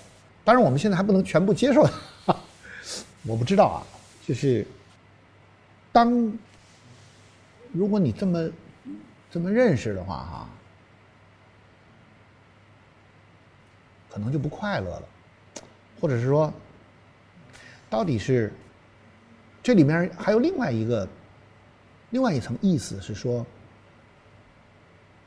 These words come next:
这个结论果真是对的吗？或者说你的这个认知就是对的吗？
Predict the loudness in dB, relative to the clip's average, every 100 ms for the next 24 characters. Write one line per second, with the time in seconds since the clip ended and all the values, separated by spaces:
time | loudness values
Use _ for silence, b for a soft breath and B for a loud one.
0 | _ -20 _ _ -20 _ _ -20 -20 -2
1 | 0 2 0 0 -2 -4 -4 -4 0 2
2 | 2 0 -8 -16 -20 -20 -20 -10 0 2
3 | 2 0 0 -2 0 0 0 -2 -2 -4
4 | -6 -14 -20 -20 -20 -20 -20 -20 -20 -20
5 | -20 -20 -20 -20 -20 -16 -4 -2 0 4
6 | 4 4 -4